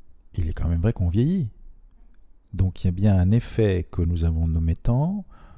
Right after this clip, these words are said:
sur les cellules qui nous composent, qui sont d'une certaine manière le jour de notre naissance et d'une autre manière le jour où nous mourrons. Si on meurt très vieux, on,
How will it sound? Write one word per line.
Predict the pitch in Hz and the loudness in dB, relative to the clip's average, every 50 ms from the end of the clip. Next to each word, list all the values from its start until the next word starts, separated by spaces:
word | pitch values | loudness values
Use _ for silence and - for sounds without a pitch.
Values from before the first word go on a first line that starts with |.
| - - | -20 -18
sur | - - - - - 98 95 92 87 | -16 -16 -12 -6 -4 -2 -2 0 -2
les | 87 85 | -2 -2
cellules | - - 92 92 95 92 | -2 -2 -2 -2 -2 -4
qui | - - 95 87 | -6 -4 -4 -4
nous | 87 | -4
composent, | 85 - 85 82 - - 110 131 165 185 160 123 98 104 - - - - - - - - - - - - - | -2 -4 -4 -4 0 0 2 2 2 0 -2 -2 -4 -4 -6 -12 -20 -20 -20 -20 -20 -20 -20 -20 -20 -20 -16
qui | - - | -14 -8
sont | - - 107 | -4 -2 0
d'une | 95 95 90 | 0 -2 -2
certaine | - - 104 - - 104 104 98 | -2 -4 -2 0 0 0 2 2
manière | 104 110 107 98 101 113 | 2 2 2 2 2 2
le | 107 87 | 2 0
jour | 82 92 85 | -2 -2 -2
de | 90 | -2
notre | 87 85 82 78 - - | -2 -2 -2 -4 -4 -4
naissance | 95 90 - - 127 156 151 - - 107 | -4 -4 -2 -2 -2 -2 -4 -4 -8 -10
et | 90 | -10
d'une | 87 90 90 98 | -8 -6 -4 -4
autre | 117 127 - - 98 | -2 -2 -2 0 0
manière | 90 85 87 98 117 131 | 0 0 0 -2 -2 -2
le | 117 101 90 | -2 -4 -4
jour | 95 101 104 101 | -4 -4 -4 -4
où | 98 98 92 | -4 -4 -2
nous | 95 95 | -2 -2
mourrons. | 98 107 110 110 127 135 120 95 - - - - - | 0 0 -2 -2 -2 -4 -4 -6 -8 -10 -12 -16 -18
Si | - - - 87 | -14 -10 -8 -6
on | 82 82 80 | -6 -6 -8
meurt | 76 78 87 95 98 - - - | -8 -8 -10 -10 -10 -12 -14 -14
très | - 92 95 | -10 -10 -8
vieux, | 95 98 95 92 92 90 - - - - - - - _ _ - _ _ - - - - - - - - - - - - - - | -8 -8 -8 -8 -10 -14 -16 -20 -20 -20 -20 -20 -20 _ _ -20 _ _ -20 -20 -20 -20 -20 -20 -20 -20 -20 -20 -20 -20 -16 -10
on, | 107 - 87 | -6 -6 -6